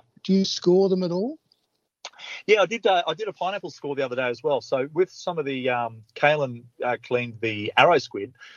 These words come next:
Speaker 2: and he cut up the tube. So I had this one large piece of flap of squid. So I, I scored it, um,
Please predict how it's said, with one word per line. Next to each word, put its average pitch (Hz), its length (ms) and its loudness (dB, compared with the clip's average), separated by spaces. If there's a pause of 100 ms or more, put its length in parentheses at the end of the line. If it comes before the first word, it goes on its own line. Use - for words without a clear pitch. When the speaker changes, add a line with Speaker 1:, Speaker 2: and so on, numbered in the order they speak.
(160)
Speaker 2:
and 117 160 4
he 139 140 2
cut - 340 0
up 123 140 2
the - 60 -20
tube. 123 280 -4
So 117 160 0
I 113 60 0
had 120 100 -4
this 110 160 -14
one 117 200 -2
large 110 460 0
piece 113 260 -6
of 95 140 -10
flap - 380 2
of 101 300 0 (240)
squid. - 340 0 (380)
So 123 240 6
I, 123 200 4
I 117 180 -4
scored 143 460 -4
it, - 260 -12
um, 113 540 -6